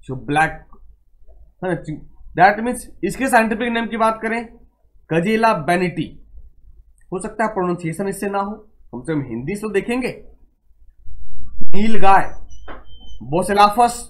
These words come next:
tragocamelus, Bocellaphus tragocamelus। इसके बाद हम लोग इस chapter के बाद टुमारो की बात करें तो कल हम लोग cell देखेंगे, क्योंकि जब तक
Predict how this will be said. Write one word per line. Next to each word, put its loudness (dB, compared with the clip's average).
tragocamelus, 4
Bocellaphus -2
tragocamelus। -6
इसके -6
बाद 2
हम -4
लोग -4
इस -12
chapter -8
के -8
बाद -6
टुमारो -2
की -8
बात -2
करें -8
तो -20
कल -6
हम -6
लोग -8
cell -8
देखेंगे, -16
क्योंकि -14
जब -4
तक -2